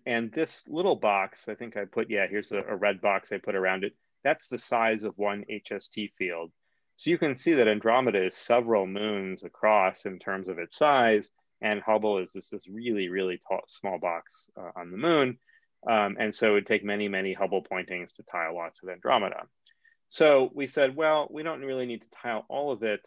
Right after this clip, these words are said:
We really need to tile, like, a good fraction of it to understand what's going on." So we picked this sort of upper quadrant. So we're gonna zoom in on that part.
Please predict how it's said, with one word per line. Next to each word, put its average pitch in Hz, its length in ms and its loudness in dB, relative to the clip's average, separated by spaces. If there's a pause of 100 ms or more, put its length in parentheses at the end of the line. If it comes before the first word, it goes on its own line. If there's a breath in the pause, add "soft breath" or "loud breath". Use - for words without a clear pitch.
We 113 120 -4
really 113 260 0
need 107 180 -8
to - 80 -20 (120)
tile, 101 280 0
like, 98 240 -8
a 113 60 -8
good 110 240 -2
fraction 104 500 -4
of 92 120 -10
it 92 160 -4
to 98 60 -10
understand 95 540 -10
what's 87 220 -12
going 87 340 -8
on." 107 420 0 (420)
So 113 160 0
we 101 100 0
picked - 300 -6
this 104 160 -2
sort 104 200 -2
of 92 180 -6
upper 110 300 -2
quadrant. 104 720 -2 (1400)
So - 200 -6
we're 95 140 -2
gonna 95 180 -4
zoom 98 280 -2
in 92 120 -2
on 90 140 -2
that 90 220 -4
part. - 360 -4